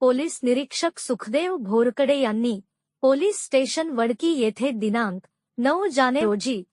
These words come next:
कबड्डी सामन्याचे आयोजन करण्यात आले होते. या सामन्यांमध्ये एकूण चौदा संघांनी सहभाग नोंदविला आहे. सर्व सामने उत्साहात व शांततेत पार पडले आहेत.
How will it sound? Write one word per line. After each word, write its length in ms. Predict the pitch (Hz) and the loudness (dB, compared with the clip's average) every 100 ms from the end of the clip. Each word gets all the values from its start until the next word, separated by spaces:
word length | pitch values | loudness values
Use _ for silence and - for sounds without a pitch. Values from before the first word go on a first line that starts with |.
| _ _ _ | _ _ _
कबड्डी 440 | 269 269 285 359 392 | 0 0 2 2 0
सामन्याचे 680 | - 233 240 254 - 294 - | 0 0 0 -2 -2 -4 0
आयोजन 560 | 214 233 254 240 285 294 | 0 2 2 2 -2 0
करण्यात 380 | 240 220 247 262 - | 0 2 0 -2 -2
आले 260 | 208 202 | -2 0
होते. 380 | 185 190 190 165 - _ _ _ _ _ _ _ _ | -4 -6 -6 -10 -12 _ _ _ _ _ _ _ _
या 240 | 233 294 381 | 0 2 2
सामन्यांमध्ये 840 | - 269 269 294 330 320 262 311 349 | 0 0 2 -2 -2 -2 0 0 0
एकूण 420 | 240 247 311 349 339 | 0 0 -2 -4 -2
चौदा 420 | 277 247 247 330 | 0 2 2 -2
संघांनी 720 | 330 233 226 214 262 285 349 | -2 -2 0 0 -2 -2 -6
सहभाग 640 | 339 - 214 240 240 294 269 | -6 -4 -2 0 0 -2 -2
नोंदविला 600 | 226 240 240 233 226 208 | -2 -2 -2 -2 0 0
आहे. 380 | 180 170 180 208 _ _ _ _ _ _ _ _ - | -2 -4 -8 -10 _ _ _ _ _ _ _ _ -14
सर्व 420 | - 302 359 415 | -2 0 0 -2
सामने 460 | 415 285 262 294 339 | 0 0 2 -2 -4
उत्साहात 680 | 359 226 - 285 277 349 359 | -4 -4 -2 -2 0 -2 -2
व 100 | 240 240 | -4 -2
शांततेत 560 | 254 233 247 - 202 175 _ _ _ - | -2 -2 -2 -2 -4 -4 _ _ _ 0
पार 220 | 285 349 254 | 0 0 -2
पडले 260 | 196 202 | -2 0
आहेत. 340 | 196 170 185 | -2 -2 -6